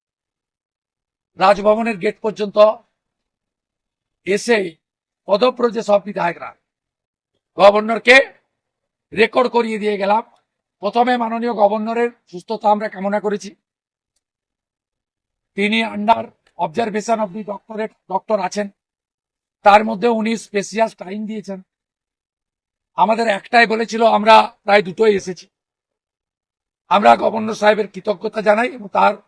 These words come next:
দ্রুত স্বাভাবিক জীবন তিনি কাজ করুক, এটা প্রার্থনা করি। আমাদের এখানে আসার দুটো কারণ, একটা হচ্ছে সাংবিধানিক প্রধানের কাছে রেকর্ড করানো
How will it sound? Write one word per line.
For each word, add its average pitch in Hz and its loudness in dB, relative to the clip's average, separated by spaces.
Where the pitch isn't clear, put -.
দ্রুত 196 -6
স্বাভাবিক 202 0
জীবন 202 -8
তিনি 190 -6
কাজ - -2
করুক, 185 -10
এটা 208 2
প্রার্থনা 170 -8
করি। 131 -20
আমাদের 262 4
এখানে 262 4
আসার 254 2
দুটো 220 -2
কারণ, 202 2
একটা 208 2
হচ্ছে 262 -2
সাংবিধানিক 240 -2
প্রধানের 233 -4
কাছে 165 -12
রেকর্ড 240 4
করানো 254 2